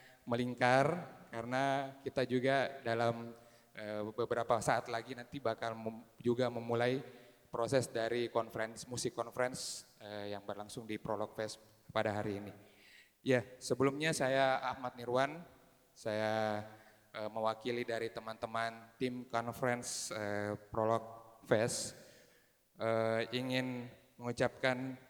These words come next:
eh, senang dan berbahagia bisa, eh,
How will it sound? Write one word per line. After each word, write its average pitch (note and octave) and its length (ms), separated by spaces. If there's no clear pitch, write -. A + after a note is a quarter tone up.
eh, A2+ 640
senang C3+ 720
dan B2 320
berbahagia B2 640
bisa, A2+ 640
eh, G#2 640